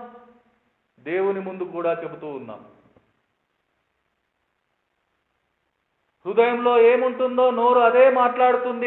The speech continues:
అని వాక్యము చెప్తుండగా, అదే యథార్థతగా గుర్తు చేస్తూ ఉండగా, ఈరోజు మనం ఆ-, ఆలోచన చేయాల్సిన అవసరం ఉంది, అర్థం చేయాల్సిన అవసరం ఉంది.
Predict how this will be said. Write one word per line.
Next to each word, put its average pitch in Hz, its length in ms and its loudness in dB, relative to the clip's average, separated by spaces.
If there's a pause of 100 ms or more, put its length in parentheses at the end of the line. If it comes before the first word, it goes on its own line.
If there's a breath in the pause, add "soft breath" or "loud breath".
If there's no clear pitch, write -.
అని 233 160 -4
వాక్యము 220 480 -2 (840)
చెప్తుండగా, 190 640 -4 (2250)
అదే 185 180 0 (140)
యథార్థతగా 226 720 2 (760)
గుర్తు 196 300 -10
చేస్తూ 208 300 -6 (100)
ఉండగా, 180 340 -2 (1700)
ఈరోజు 202 380 -4
మనం 214 240 -2
ఆ-, - 80 -8 (220)
ఆలోచన 220 320 -4 (120)
చేయాల్సిన 214 500 -4
అవసరం 208 360 -6
ఉంది, 196 160 -8 (100)
అర్థం 214 220 -8 (100)
చేయాల్సిన 214 460 -6
అవసరం 202 360 -6
ఉంది. 165 160 -16